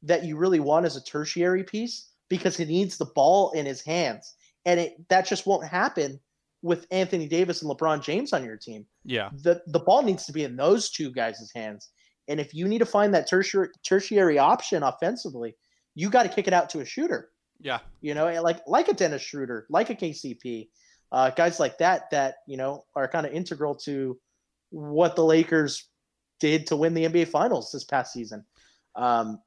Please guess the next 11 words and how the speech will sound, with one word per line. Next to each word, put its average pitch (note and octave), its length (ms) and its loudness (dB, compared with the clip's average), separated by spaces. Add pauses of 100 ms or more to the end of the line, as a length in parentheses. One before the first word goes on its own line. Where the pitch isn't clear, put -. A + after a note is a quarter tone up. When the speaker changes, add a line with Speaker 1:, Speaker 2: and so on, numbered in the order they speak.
Speaker 1:
I C#3+ 80 2
don't E3+ 160 4
think F3+ 160 0
DeRozan E3 420 2
really E3+ 160 2
fits F3 340 -4
into F3+ 220 -4
that C#3 220 0
puzzle E3 460 0
at B2+ 240 -2
all, D#3 420 0